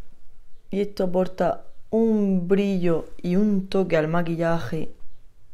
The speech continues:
que alucináis. Buah.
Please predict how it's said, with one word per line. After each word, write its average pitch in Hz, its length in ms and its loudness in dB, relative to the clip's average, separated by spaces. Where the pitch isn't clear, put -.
que 170 320 0
alucináis. 156 1300 0
Buah. 147 540 4